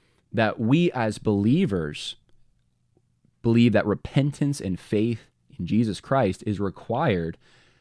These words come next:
to go to heaven, to be with God, to dwell with him, to be in a right relationship. So if, if that's what, if, if Gnosticism is defined so loosely that it's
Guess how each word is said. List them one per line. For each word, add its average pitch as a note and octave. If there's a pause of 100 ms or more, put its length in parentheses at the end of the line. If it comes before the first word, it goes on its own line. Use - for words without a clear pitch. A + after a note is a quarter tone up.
(200)
to A2+
go G2
to F#2
heaven, F2 (300)
to G2+
be A2+
with G#2
God, F2
to F2
dwell F2+
with E2
him, E2
to E2
be E2+
in E2+
a D#2+
right E2
relationship. E2+ (1000)
So B2 (840)
if, B2+
if B2
that's D#3+ (420)
what, A#2+
if, A#2
if A#2
Gnosticism C#3
is G2
defined G#2
so D3+
loosely A2+
that G2
it's F#2+